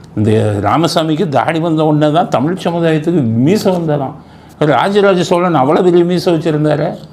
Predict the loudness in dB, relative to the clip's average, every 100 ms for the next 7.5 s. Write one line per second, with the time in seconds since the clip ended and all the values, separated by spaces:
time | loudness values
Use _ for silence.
0 | -20 -20 -20 -20 -20 -20 -20 -20 -20 -20
1 | -6 0 2 4 2 2 0 -2 -2 0
2 | 2 2 0 0 0 0 0 -2 0 0
3 | 2 2 0 0 0 0 -2 0 0 -2
4 | -4 -4 -8 -14 -20 -20 -20 -16 -4 -2
5 | 2 2 4 2 0 0 0 0 -2 0
6 | -2 0 0 2 2 2 2 2 0 0
7 | 0 0 0 -2 -4